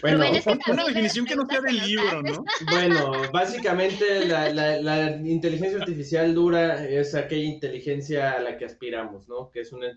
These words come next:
Speaker 1: inteligencia, eh, integral, eh, que es capaz de, de hacer uso de varios subsistemas, eh, inteligentes, ¿no?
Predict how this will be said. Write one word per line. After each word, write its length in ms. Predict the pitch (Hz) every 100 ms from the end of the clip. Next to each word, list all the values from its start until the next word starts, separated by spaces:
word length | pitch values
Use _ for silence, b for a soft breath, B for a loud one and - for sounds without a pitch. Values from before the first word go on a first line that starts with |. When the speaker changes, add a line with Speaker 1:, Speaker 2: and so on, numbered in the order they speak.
| 120
Speaker 1:
inteligencia, 720 | 117 113 113 - 120 123 127 123 B B _
eh, 380 | 127 120 120 -
integral, 880 | 139 139 131 127 143 151 156 160 - _ _
eh, 220 | - 123 120
que 120 | 131
es 120 | 135
capaz 540 | 147 139 143 143 143
de, 580 | 143 139 131 123 117 113 - _ _
de 880 | - 131 123 120 117 113 113 110 107 _ -
hacer 380 | 127 - 156
uso 280 | 165 170 147
de 100 | 131
varios 280 | 131 147 143
subsistemas, 1040 | 139 113 127 117 - 135 131 120 120 - -
eh, 140 | 120
inteligentes, 1000 | 113 113 120 117 117 131 117 - _ _
¿no? 280 | 120 131